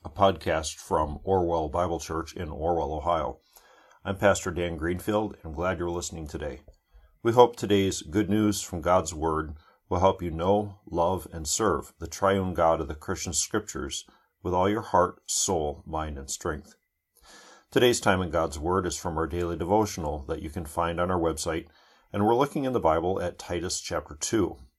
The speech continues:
If you're able, I'd encourage you to read that chapter. Paul begins in verse one, in contrast to what false teachers would say at the end of chapter one. Titus must instead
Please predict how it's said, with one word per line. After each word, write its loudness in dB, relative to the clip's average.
If -6
you're 2
able, 2
I'd -6
encourage -2
you -8
to -6
read -2
that -6
chapter. -8
Paul 10
begins 2
in -6
verse 2
one, -2
in -2
contrast 2
to -4
what 4
false 2
teachers -4
would -6
say -2
at -10
the -2
end 2
of -4
chapter -2
one. -10
Titus 2
must 0
instead 2